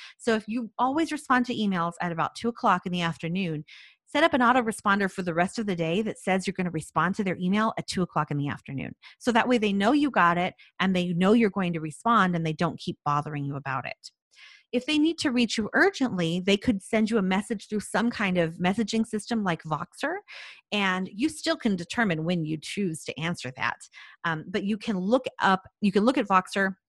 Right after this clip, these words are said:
and actually send a voice message, which is kind of a nice way to communicate whenever you can't be around people,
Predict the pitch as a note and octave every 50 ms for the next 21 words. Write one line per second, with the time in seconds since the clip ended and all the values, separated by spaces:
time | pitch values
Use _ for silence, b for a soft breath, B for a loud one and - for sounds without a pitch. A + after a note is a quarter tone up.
0 | _ _ _ _ _ _ _ _ _ - - G3 F#3 F#3 F#3 - F3+ F#3 - -
1 | - G3 F#3+ F#3 - - F#3+ F#3+ F#3 - F3+ D#3+ D#3 D#3+ D#3+ E3 G3+ - - B3
2 | A3+ B3+ A#3+ - D#4 C#4 D4 C4+ - A3 G3 - G3+ F#3 - - G3+ F#3+ F#3 F3
3 | E3+ E3 E3 D#3+ E3 E3 - - E3 E3+ E3+ E3 - F3 E3 D#3+ D#3+ E3 F3 -
4 | - G#3+ A3 A3+ A#3+ - - - B B B B B B B - G3+ F#3 F3+ F3+
5 | F3+ E3+ F3 - - F3+ - - E3 E3 D#3 D#3 D#3 D#3 D#3 D#3+ - - - -
6 | A3 A#3+ C#4